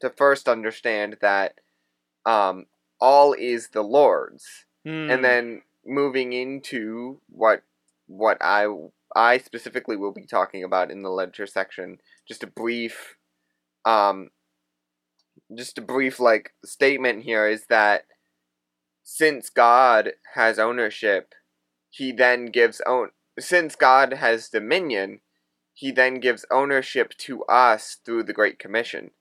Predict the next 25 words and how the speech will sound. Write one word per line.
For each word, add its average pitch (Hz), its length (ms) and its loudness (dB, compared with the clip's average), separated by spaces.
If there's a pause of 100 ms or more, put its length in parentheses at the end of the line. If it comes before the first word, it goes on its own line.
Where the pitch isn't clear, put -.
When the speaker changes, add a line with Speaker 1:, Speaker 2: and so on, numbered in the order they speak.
(100)
Speaker 2:
Hmm. 151 680 -10 (260)
Yeah. 131 260 2 (480)
Speaker 1:
Um, 107 380 2
and, 139 440 2
and 147 360 0
through 127 180 -4
Genesis, - 720 -2
where 113 180 2
he 110 160 -12
says, 104 440 -2 (100)
um, 92 520 -2 (480)
Speaker 2:
Yeah. - 160 -20
Speaker 1:
to - 100 -8
take 120 280 -8
dominion 104 480 -4
o-, 95 220 -4
over 92 200 -6
the 92 140 -8
earth. - 240 -4 (100)
Speaker 2:
Yep. 127 240 2 (200)
Yep. - 340 4
Dominion 117 280 2
Speaker 1:
And 147 80 2
Speaker 2:
mandate. 143 220 2
Speaker 1:
so, 110 440 4